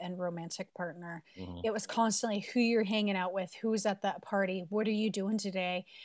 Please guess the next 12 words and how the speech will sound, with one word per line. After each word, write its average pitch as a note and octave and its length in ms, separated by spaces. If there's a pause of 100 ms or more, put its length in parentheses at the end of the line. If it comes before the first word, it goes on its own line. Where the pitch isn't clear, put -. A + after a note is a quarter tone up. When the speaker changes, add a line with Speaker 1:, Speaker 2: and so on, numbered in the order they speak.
(300)
Speaker 1:
And A3 120
it A3 180
dr-, F#3 380 (100)
it A#3+ 140
drives B3+ 380
me D#4 120 (240)
fucking G3+ 420
nuts. - 520
Speaker 2:
Yeah, F2+ 120
yeah, F2 240
Speaker 1:
Like, A2+ 160
Speaker 2:
totally. E2+ 380